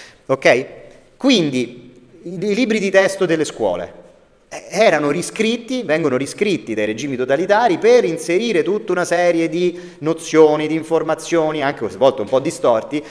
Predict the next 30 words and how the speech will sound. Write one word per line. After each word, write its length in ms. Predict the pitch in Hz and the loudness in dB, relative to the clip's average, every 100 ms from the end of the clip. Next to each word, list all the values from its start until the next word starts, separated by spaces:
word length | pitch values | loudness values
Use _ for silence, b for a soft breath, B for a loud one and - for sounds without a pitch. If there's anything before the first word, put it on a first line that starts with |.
| B | B
che, 380 | B 190 190 156 | B 0 0 -4
che 180 | 185 254 | 0 0
vanno 560 | 165 202 247 190 160 160 | 4 4 4 2 2 2
a 300 | 220 220 190 | 4 2 2
enfatizzare 840 | 165 175 175 143 143 214 190 180 | 0 -2 -2 -4 -2 2 2 2
il 60 | |
ruolo, 420 | 156 156 208 175 147 | 2 4 6 6 4
per 140 | 139 | 0
qual 180 | 147 139 | 0 0
caso, 240 | 147 139 | 2 2
del 80 | 131 | 0
fascismo 320 | 127 117 135 | -4 -6 -4
dell'Italia. 760 | 147 165 135 175 175 143 143 135 | -2 0 2 2 2 2 2 0
Vi 100 | 120 | -2
ricordate 500 | 135 147 160 123 127 B | -2 4 4 4 0 B
l'idea 380 | - 139 151 196 | -8 -2 2 2
di 100 | 165 | 2
Roma, 400 | 147 185 202 165 | 2 4 4 4
dell'impero, 640 | 165 170 170 156 139 185 156 | 2 2 -4 -2 2 4 4
la 100 | 151 | 2
grandezza 720 | 151 151 165 165 160 147 B B B | 0 -2 -4 -2 0 0 B B B
del 240 | 143 143 | -2 -2
genio 320 | 139 165 156 | 2 2 2
italiano, 480 | 139 131 123 87 85 82 - | 2 2 2 0 -4 -14 -12
ok? 340 | 110 - 131 95 - - | -10 -2 -4 -4 -14 -10
A 100 | 143 | -8
che 160 | - 240 | -4 -4
serve 340 | - 90 98 | -4 -6 -8
tutto 240 | 107 - | -10 -8
questo? 440 | 98 98 - - | -6 -6 -8 -12